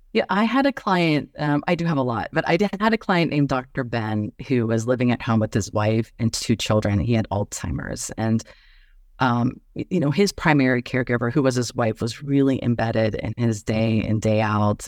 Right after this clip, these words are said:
and, and taking care of his, uh, daily living. Um, he needed some assisted living care and he had some memory loss.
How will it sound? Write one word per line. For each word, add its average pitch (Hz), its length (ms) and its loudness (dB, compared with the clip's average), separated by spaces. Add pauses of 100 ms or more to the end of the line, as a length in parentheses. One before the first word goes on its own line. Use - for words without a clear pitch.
and, 113 160 2
and 113 160 0
taking 117 300 2
care 110 280 -2
of 110 80 -4
his, 104 480 -2
uh, - 140 -2
daily 113 340 2
living. 104 400 0 (560)
Um, - 220 -2
he - 220 0
needed 147 420 4
some 120 180 2
assisted 113 400 -4
living 110 300 -2
care - 380 -4
and 120 140 2
he 139 140 2
had 147 240 0
some 143 140 0
memory 107 260 0
loss. 107 440 -4